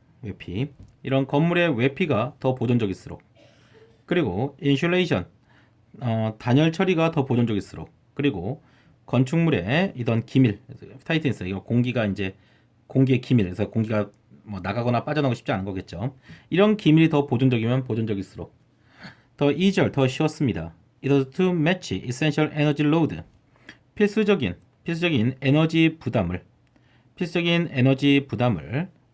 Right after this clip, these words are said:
어디에다가? To the availability of on-site resources. 이런 현장의, 현장 자원의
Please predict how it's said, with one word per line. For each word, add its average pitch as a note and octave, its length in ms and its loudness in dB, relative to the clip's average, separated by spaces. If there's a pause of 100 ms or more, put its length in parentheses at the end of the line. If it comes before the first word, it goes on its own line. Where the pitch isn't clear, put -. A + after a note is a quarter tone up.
어디에다가? C3 500 0 (100)
To C#3 120 -2
the C#3 120 0 (120)
availability D#3+ 640 2
of A#2+ 220 -4
on-site D3 680 -2
resources. D#3 600 -2 (560)
이런 D#3+ 260 2
현장의, E3 680 2 (220)
현장 E3+ 680 0
자원의 B2 680 0